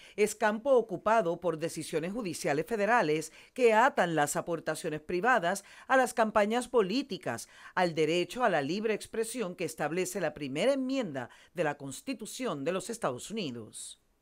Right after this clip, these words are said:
El gobierno puede limitar el dinero que se va a gastar en las campañas como condición para que el candidato obtenga financiamiento público,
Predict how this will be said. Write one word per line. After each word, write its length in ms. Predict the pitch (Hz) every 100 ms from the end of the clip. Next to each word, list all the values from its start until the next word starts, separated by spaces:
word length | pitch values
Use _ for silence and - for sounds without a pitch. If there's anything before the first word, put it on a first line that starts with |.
| _ _ _ _
El 160 | 247 254
gobierno 540 | 254 254 240 240 294
puede 240 | 269 233 247
limitar 400 | 226 196 185 165
el 120 | 202
dinero 380 | 220 220 170 190
que 120 | 202
se 160 | -
va 180 | 165 160
a 60 | 196
gastar 400 | 170 139 - 175
en 80 | 190
las 160 | 156
campañas 600 | - 139 208 208 202 190
como 240 | - 190 170
condición 720 | 226 262 269 - 185 151 151
para 220 | 185 160
que 80 | 143
el 100 | 135
candidato 680 | 175 202 226 226 196 131 147 - -
obtenga 480 | 233 - 220 226 233
financiamiento 960 | 247 202 175 - 190 160 160 160 226 -
público, 520 | 196 196 156 143